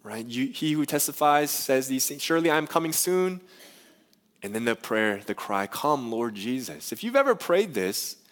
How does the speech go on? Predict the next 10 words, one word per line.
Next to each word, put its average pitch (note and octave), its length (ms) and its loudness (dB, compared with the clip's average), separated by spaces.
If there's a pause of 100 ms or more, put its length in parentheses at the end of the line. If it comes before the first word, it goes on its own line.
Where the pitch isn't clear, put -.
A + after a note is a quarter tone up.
(920)
you've D#3 240 -2
prayed E3+ 260 4
a D#3 60 6
prayer D3+ 400 4
for C#3 220 0
judgment, G#2+ 520 0 (1080)
for B2 140 0
justice. - 680 0 (1400)
Because B2+ 300 2
justice, A#2+ 880 2